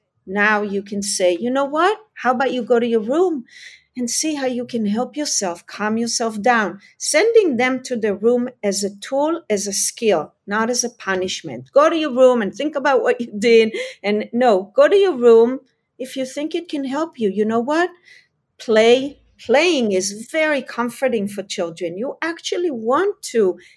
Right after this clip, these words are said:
give them that as a resource. Go to your room and play, cry, um, fight with your stuffed animals. That's perfectly okay,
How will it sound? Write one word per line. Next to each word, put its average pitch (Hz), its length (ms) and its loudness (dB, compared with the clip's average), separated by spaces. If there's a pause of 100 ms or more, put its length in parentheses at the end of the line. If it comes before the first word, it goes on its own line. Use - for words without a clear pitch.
(140)
give 226 260 -2
them 214 220 0
that 208 280 2
as 202 160 -2
a 196 60 -2
resource. 185 760 -6 (360)
Go 269 160 2
to 339 100 0
your 311 140 -4
room 277 260 -4
and 247 180 -6
play, 262 540 0 (280)
cry, 220 640 2 (420)
um, 196 440 0 (320)
fight - 480 0
with 302 220 -4
your 240 100 0
stuffed - 460 0
animals. 247 720 2
That's 190 220 -6
perfectly 277 560 -6
okay, 262 680 2